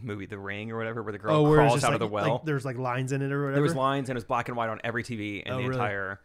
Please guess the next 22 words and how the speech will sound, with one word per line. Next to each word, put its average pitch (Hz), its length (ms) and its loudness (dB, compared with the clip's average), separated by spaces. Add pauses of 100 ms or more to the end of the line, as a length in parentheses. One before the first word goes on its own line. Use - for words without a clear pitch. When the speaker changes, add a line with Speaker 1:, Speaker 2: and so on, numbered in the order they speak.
(200)
Speaker 1:
venue. 104 400 -10 (320)
Speaker 2:
Huh. 208 200 -4 (220)
Speaker 1:
So, - 160 -6
yeah, 98 240 -4
I 98 60 -2
was 101 80 -6
just 98 100 -16
waiting 101 320 -6
for 101 160 -8
a 95 60 -10
girl 101 200 -6 (100)
with - 100 -20
long 98 300 -8
black 98 220 -10
hair 98 120 -6
to 98 80 -10
crawl 101 220 -4
out 95 120 -4
of 92 80 -6
that 90 100 -6
thing. 82 280 -8 (100)
Speaker 2:
<laughs> - 100 -2